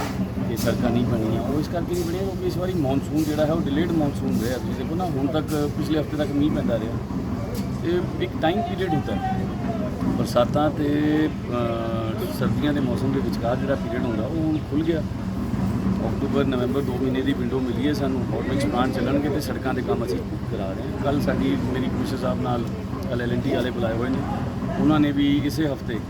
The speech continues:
ਕੰਮ ਸ਼ੁਰੂ ਕਰ ਦੇਣਾ। ਸ਼ਹਿਰ ਦੀਆਂ ਜਿਹੜੀਆਂ ਸੜਕਾਂ ਦੀ ਰਿਪੇਅਰ ਹੈ ਉਹ ਹੁਣ ਸ਼ੁਰੂ ਹੋ ਜਾਏਗੀ ਜੀ। ਇੱਥੇ ਇਸ ਇਲਾਕੇ ਦੇ ਵਿੱਚ ਅਸੀਂ ਬਿਆਲੀ ਲੱਖ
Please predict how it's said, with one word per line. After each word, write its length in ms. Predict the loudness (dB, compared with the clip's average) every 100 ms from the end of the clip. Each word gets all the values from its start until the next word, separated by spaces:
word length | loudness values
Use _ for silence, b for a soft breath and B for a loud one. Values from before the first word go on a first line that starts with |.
| -4
ਕੰਮ 140 | -2
ਸ਼ੁਰੂ 200 | -2 -4 -2
ਕਰ 100 | -2
ਦੇਣਾ। 240 | -2 -2
ਸ਼ਹਿਰ 220 | 0 0
ਦੀਆਂ 220 | 0 0 0
ਜਿਹੜੀਆਂ 220 | 0 0
ਸੜਕਾਂ 300 | 0 0 0
ਦੀ 80 | 0
ਰਿਪੇਅਰ 320 | 2 2 2
ਹੈ 100 | 0 -4 -4 -4 -4 -2
ਉਹ 80 | 0
ਹੁਣ 100 | 0
ਸ਼ੁਰੂ 220 | 0 0
ਹੋ 120 | 0
ਜਾਏਗੀ 280 | -2 -2 -2
ਜੀ। 760 | -4 -2 -2 -2 -2 -2 -2 0
ਇੱਥੇ 260 | 2 2
ਇਸ 120 | 2
ਇਲਾਕੇ 300 | 2 2 2
ਦੇ 100 | 0
ਵਿੱਚ 180 | 0 -2
ਅਸੀਂ 140 | -4 -2
ਬਿਆਲੀ 260 | 0 0
ਲੱਖ 160 | 0